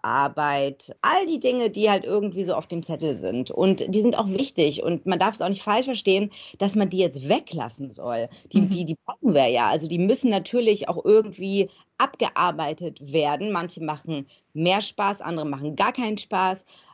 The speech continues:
Speaker 1: Aber dazwischen dürfen wir halt eben, ich nenne sie halt Weilaufgaben, weil es Spaß macht, Nonsens-Dinge unterbringen. Einfach, die in der Zukunft dir nichts bringen, aber eben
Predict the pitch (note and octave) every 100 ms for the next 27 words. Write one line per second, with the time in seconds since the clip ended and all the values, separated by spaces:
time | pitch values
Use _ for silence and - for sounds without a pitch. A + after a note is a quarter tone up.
0 | _ G#3+ C4 A#3 A3+ A3+ G3 G3 - G#3+
1 | C#4 B3+ A3+ G3 A3 A#3 A#3+ F#3+ G3 F#3+
2 | F3+ D#3+ - F#3 G3 F#3+ F#3 D#3+ F3 E3+
3 | D3+ D3+ C3+ C3 D#3+ G#3 A#3 - G#3 -
4 | F#3 F3+ F#3 F#3 F3 _ _ D3 D3+ C#3
5 | - F#3+ G3 A#3 A#3+ A3 A3+ - _ _
6 | _ - A3 A#3 C4+ C4+ F#3 D3 C#3+ -
7 | - D#3+ D3 C#3+ - E3 D#3 C#3 - C#3
8 | - - F3 G#3+ A3 A#3+ A3+ - _ _
9 | - A3+ A3+ A3 A3+ G3+ - A#3 - A#3
10 | A3 - A#3+ A#3+ D4 - - - D3 C#3
11 | - F#3 G#3 - G#3 A3 G#3